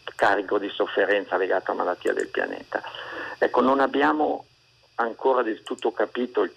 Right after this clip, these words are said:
perché di questa differenza di genere. Eh, gli ormoni sono sicuramente molto importanti nel regolare la risposta immunitaria. C'è una componente genetica perché sul cromosoma X, eh,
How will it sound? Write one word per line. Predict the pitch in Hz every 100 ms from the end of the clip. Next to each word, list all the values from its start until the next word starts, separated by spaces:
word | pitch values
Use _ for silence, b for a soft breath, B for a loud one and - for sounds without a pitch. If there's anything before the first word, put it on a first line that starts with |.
| -
perché | 98 - - 92
di | 85 -
questa | - - -
differenza | - - 101 90 85 -
di | 87 85
genere. | 95 170 - - - B B B B -
Eh, | - 92 90 - - - - - - - - - -
gli | 113
ormoni | 104 104 113 110 131
sono | 120 104 98
sicuramente | - 110 95 95 101 98
molto | 98 110 -
importanti | 101 104 87 - 98 90 92
nel | 87
regolare | 92 90 87 90 87
la | 85
risposta | 85 - 92 - 98
immunitaria. | 87 90 - 107 104 110 127 135 - B B B - - -
C'è | -
una | 113 104
componente | - 110 117 113 120 123
genetica | 110 110 120 135 - - 92
perché | - - - 110 - B B B
sul | - 110 101
cromosoma | 127 117 117 113 131 123 107
X, | 110 - - -
eh, | 127